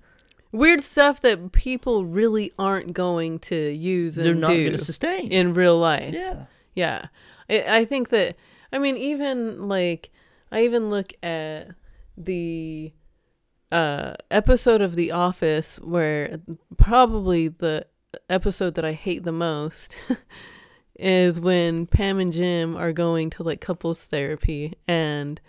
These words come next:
Speaker 1: they are, like, telling each other,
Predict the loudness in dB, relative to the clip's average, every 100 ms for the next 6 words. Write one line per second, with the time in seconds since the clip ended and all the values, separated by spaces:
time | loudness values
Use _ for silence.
0 | _ _ _ _ _ _ -4 2 4 4
1 | 2 0 -2 -2 0 -2 -4 -6 _ _
2 | _ _ _ -8 -2 -2 -2 -10 -4 0
3 | 0 -2 -4 -2 -4 -2 -4 -2